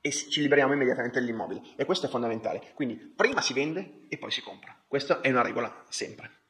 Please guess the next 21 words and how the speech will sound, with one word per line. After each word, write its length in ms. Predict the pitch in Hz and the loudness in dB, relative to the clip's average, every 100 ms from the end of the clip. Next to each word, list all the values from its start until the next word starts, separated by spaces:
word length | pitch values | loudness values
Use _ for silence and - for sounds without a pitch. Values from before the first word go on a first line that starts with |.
| _ | _
ok? 460 | - 117 156 - - | -6 0 0 -2 -16
Spero, 640 | - 151 151 143 - - | 4 10 12 10 6 -2
eh, 180 | - 117 | 4 4
capisco 320 | 151 143 - | 4 2 0
che 300 | 151 135 139 | 8 10 10
è 360 | 127 123 - - - _ _ | 8 2 2 -8 -20 _ _
concettualmente 800 | - 135 143 135 139 135 135 127 - | -4 -4 2 4 4 4 4 4 0
difficile, 460 | 123 135 - - - - - | -12 -2 2 2 0 -10 -20
ma 120 | - 807 - | 4 4 6
è 100 | - | 2
quella 220 | - - | 2 -2
cosa 220 | - - | -2 -12
che 100 | - | -14
ti 80 | - | -16
fa 320 | - 117 123 - | -2 0 0 -4
fare 220 | - 117 | -4 -2
il, 220 | 120 127 | -4 -10
il 100 | - | -10
salto 280 | - 120 - | -4 -4 -4
di 60 | - | -8
categoria. 420 | - 107 - | -2 -2 -2